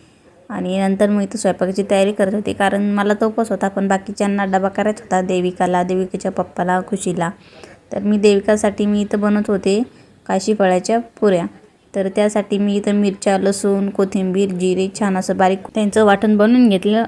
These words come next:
आणि इथं मग काशी फळ मी थोडंसं वाफ देऊन घेतली होती. कढईमध्ये मी पाणी टाकलं आणि एका डिशमध्ये मी काशी फळच्या फोडी बारीक कट करून त्या वाफेसाठी ठेवल्या होत्या.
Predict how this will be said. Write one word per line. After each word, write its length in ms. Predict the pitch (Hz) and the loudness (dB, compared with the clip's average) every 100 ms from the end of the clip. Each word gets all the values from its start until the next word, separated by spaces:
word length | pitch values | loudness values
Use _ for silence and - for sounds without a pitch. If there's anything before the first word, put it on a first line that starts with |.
| - | -4
आणि 300 | 185 190 196 | -6 -2 -2
इथं 200 | 196 208 | 0 0
मग 120 | 208 | 0
काशी 300 | 208 196 - | 0 0 -2
फळ 220 | 202 202 202 | -2 2 2
मी 140 | 196 196 | 0 0
थोडंसं 340 | 196 190 208 | 0 0 0
वाफ 220 | 202 190 | 2 2
देऊन 180 | 190 214 | 4 4
घेतली 220 | 202 180 | 4 2
होती. 180 | 185 196 214 | 0 0 0
कढईमध्ये 440 | 208 196 190 190 190 | 2 4 2 0 0
मी 100 | 196 | 0
पाणी 280 | 196 202 220 | 0 0 0
टाकलं 300 | 190 180 190 | 0 0 0
आणि 300 | - 196 190 | 0 0 -2
एका 180 | 190 196 | 0 2
डिशमध्ये 600 | 190 196 196 196 185 196 | 2 2 2 0 2 2
मी 220 | 190 214 269 - _ | 2 0 -2 -8 _
काशी 240 | 196 185 - | -2 -2 -2
फळच्या 360 | - 202 190 220 | 2 2 2 -4
फोडी 360 | 233 196 185 190 | 0 2 4 4
बारीक 300 | 180 175 185 - | 4 4 0 0
कट 220 | 202 196 | -2 0
करून 340 | 190 185 214 285 - - _ | 0 2 2 0 -4 -20 _
त्या 100 | 208 | 0
वाफेसाठी 540 | 190 185 196 196 180 214 | 2 0 0 -4 -2 0
ठेवल्या 320 | 247 226 185 | 2 2 2
होत्या. 240 | 175 196 | 0 -4